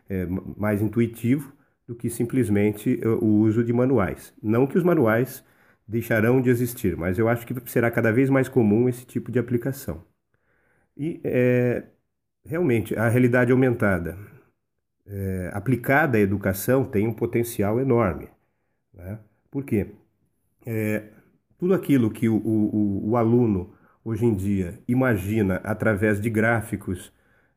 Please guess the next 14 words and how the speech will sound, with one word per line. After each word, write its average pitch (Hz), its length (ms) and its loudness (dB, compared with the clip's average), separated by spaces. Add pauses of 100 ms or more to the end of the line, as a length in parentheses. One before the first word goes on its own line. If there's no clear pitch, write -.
(120)
é, 104 220 -6
ou 120 160 2
fotografias 107 1040 2
em 95 160 2
livros, 98 720 2 (340)
ou 127 120 0
mesmo 127 400 4
em 110 120 4
vídeos, 95 720 0 (440)
é, 107 460 0 (400)
poderá 127 460 0
ser 131 320 2
substituído 117 920 -2 (720)
por, 139 320 -4